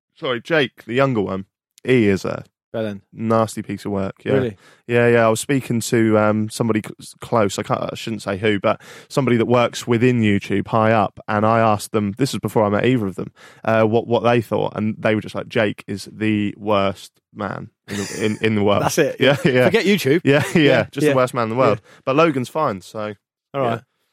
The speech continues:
Speaker 2: But you're, um, you, you're definitely one of the more reasonable, normal ones.
Speaker 1: I hope so, yeah. Yeah, I hope so. I think what a lot of YouTubers tend to get is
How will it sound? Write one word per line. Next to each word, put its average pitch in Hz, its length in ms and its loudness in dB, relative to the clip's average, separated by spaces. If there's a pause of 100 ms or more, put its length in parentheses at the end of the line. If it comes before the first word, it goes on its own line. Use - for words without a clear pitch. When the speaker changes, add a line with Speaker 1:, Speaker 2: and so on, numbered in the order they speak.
(140)
Speaker 2:
But 135 80 -4
you're, 156 240 6
um, 135 160 0
you, 170 260 2
you're 170 260 2
definitely 147 300 -4
one 127 140 0
of 123 60 -2
the 117 40 -6
more 117 180 -4
reasonable, 110 460 -4
normal 107 240 -8
ones. 98 400 -14
Speaker 1:
I 147 140 2
hope 170 200 4
so, 117 200 2
yeah. 117 460 4 (120)
Yeah, 120 260 2
I 113 80 4
hope 131 200 2
so. 117 160 2
I 123 100 4
think 147 280 -2
what 131 260 0
a - 20 4
lot 135 160 4
of 135 60 2
YouTubers 135 420 0
tend 127 160 -2
to 120 80 -4
get 113 240 2
is 101 240 0